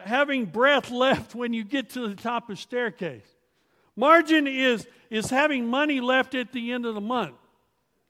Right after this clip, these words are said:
But marginless is the baby's crying, the phone ringing, and then gr-, uh, margin is when grandma comes and takes the kids in the afternoon. And maybe you're sitting in here, you're grandma, you're like, "Uh,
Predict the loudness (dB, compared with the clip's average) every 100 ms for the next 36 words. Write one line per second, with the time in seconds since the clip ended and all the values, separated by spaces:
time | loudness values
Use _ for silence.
0 | _ _ _ _ _ _ _ -8 -2 2
1 | 2 2 0 0 0 0 0 -2 -10 _
2 | _ _ -8 0 2 2 -2 -4 -2 2
3 | 2 0 -4 0 0 0 -2 -4 -4 -4
4 | -4 -2 -2 -2 -4 -8 _ _ _ _
5 | -16 -10 -6 -4 -6 -6 0 2 2 0
6 | -2 -2 -4 -8 -6 -4 -2 -2 -4 -6
7 | -6 -6 -8 -6 -6 -6 -12 -12 -8 -2
8 | -2 -4 _ _ _ _ _ _ _ -10
9 | -6 -4 -6 -8 -10 -8 -10 -12 _ _
10 | _ _ _ _ _ _ _ _ _ -8
11 | -6 -4 -6 -6 -8 -4 -4 -4 -4 -4
12 | -4 -4 -4 0 2 2 0 -4 -4